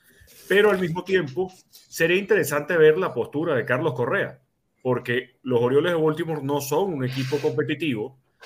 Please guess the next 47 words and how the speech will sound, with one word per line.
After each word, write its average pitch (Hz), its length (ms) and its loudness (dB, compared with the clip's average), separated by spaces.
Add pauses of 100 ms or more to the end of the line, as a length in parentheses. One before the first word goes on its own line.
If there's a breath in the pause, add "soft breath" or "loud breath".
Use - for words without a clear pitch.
(280)
no 131 240 6
han 196 140 4
estado 135 580 2
dentro 120 360 0
de 117 100 4
los 113 140 -2
primeros 123 380 0
lugares 123 420 0
en 120 160 -4
la 98 120 -6
tabla 127 380 -2
de, 107 300 -2
del 104 260 -6
este 131 240 0
de 139 80 4
la 135 80 -2
Americana, 131 580 -4 (540)
y 147 180 -6
Carlos 151 320 2
Correa 156 320 2
viene 151 300 0
de 135 180 2
un 131 160 -2
equipo 156 340 -6
ganador 139 460 0
como 127 180 -4
los 107 160 -6
Astros 120 300 -4
de 98 60 -8
Houston. 123 440 -4 (100)
Entonces 123 440 -8
tú 127 200 -2
vas 135 180 0
a 160 100 -4
pasar 139 320 -2
de 139 160 -2
Houston 147 480 -6
a 104 160 -4
Baltimore 110 720 -2 (720)
a 123 120 4
menos 139 400 2
que 143 400 0
te 120 160 2
ofrezcan 135 760 0
un 143 220 -4
proyecto 143 520 0
enorme, 156 560 -2